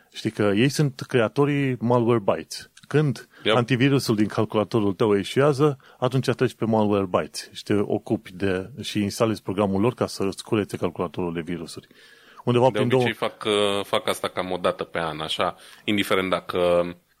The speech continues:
Speaker 2: am avut, uh, avertizări de virusuri sau nu, o dată pe an bag și un Malwarebytes, să fiu eu sigur.
Speaker 1: <laughs> Așa, un fel de cleaner. Uh, cum era? Prin două mii zece puneam anunț în ziar la Transilvania Express în Brașov,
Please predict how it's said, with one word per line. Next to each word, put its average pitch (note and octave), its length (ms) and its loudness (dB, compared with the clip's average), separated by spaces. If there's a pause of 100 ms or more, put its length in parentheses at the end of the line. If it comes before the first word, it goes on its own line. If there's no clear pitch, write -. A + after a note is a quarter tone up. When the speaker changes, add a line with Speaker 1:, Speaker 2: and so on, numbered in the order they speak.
(200)
Speaker 2:
am G2+ 140 -4
avut, F#2+ 360 -2
uh, F#2 180 4
avertizări F#2 540 -2
de F#2+ 80 0
virusuri F#2 500 -2
sau F2 260 0
nu, B2+ 400 0
o A#2 60 2
dată A2+ 240 2
pe - 120 -2
an G2 160 0
bag F#2 160 0
și - 120 -12
un F#2 80 -6
Malwarebytes, E2 540 -2
să F2+ 80 -10
fiu E2+ 180 -4
eu D#2 120 -8
sigur. E2+ 380 -12 (680)
Speaker 1:
<laughs> B2+ 120 -2 (640)
Așa, A2+ 220 0
un G#2 120 0
fel A2 140 0
de G2 300 0 (100)
cleaner. A2+ 540 -2 (560)
Uh, G#2+ 200 -4 (140)
cum E3 140 -2
era? A2 160 4
Prin A2+ 180 0
două C#3 140 4
mii C#3 140 0
zece B2+ 460 0 (260)
puneam A2+ 280 2
anunț G#2+ 260 0
în E2+ 120 -8
ziar G2+ 160 0
la D#2+ 180 -2
Transilvania F#2 540 -4
Express - 320 -6
în F2+ 120 -6
Brașov, G#2+ 560 -2